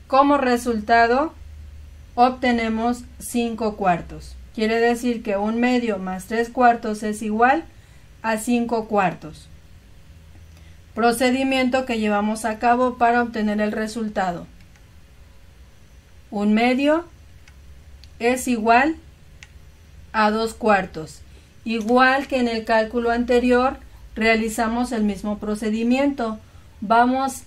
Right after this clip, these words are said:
a igualar el denominador a cuartos para que la sumatoria sea mucho más sencilla. Observamos aquí que tenemos que sumarle tres cuartos.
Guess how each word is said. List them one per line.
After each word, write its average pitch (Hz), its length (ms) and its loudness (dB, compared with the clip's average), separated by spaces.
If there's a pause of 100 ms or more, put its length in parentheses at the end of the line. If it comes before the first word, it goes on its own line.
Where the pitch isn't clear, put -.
a 262 400 2
igualar 226 840 2
el 220 200 -2
denominador 233 1000 0
a 208 180 -2
cuartos 202 680 -4 (500)
para 226 320 2
que 220 120 -2
la 202 140 0
sumatoria 233 880 0 (200)
sea 226 400 0
mucho 202 380 -6
más 190 240 -8
sencilla. 220 640 -4 (1120)
Observamos 220 760 -2
aquí 247 280 -2
que 233 160 -4
tenemos 208 480 -4
que 240 160 -6
sumarle 220 540 -2
tres 202 360 -8
cuartos. 170 640 -6